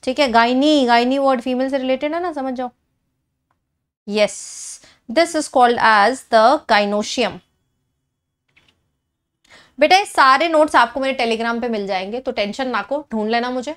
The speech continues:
and वहां पर मैं रोज शेयर कर देती हूँ। This is going to be the female part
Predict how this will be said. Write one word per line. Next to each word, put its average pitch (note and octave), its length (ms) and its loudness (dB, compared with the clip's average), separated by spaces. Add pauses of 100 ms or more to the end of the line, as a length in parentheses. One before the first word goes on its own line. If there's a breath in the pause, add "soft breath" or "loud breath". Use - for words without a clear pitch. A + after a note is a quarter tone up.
(120)
and G#3 140 -6
वहां G3 160 -4
पर G#3+ 160 -8
मैं A#3+ 140 -6
रोज G3+ 180 -4
शेयर F#3 240 -6
कर E3 180 -8
देती - 260 -12
हूँ। - 100 -14 (300 loud breath)
This F#4+ 260 2
is E4+ 220 2 (180)
going D4 220 4
to D4+ 80 2
be C4 100 0
the C4+ 180 0
female B3 440 2
part E4 200 4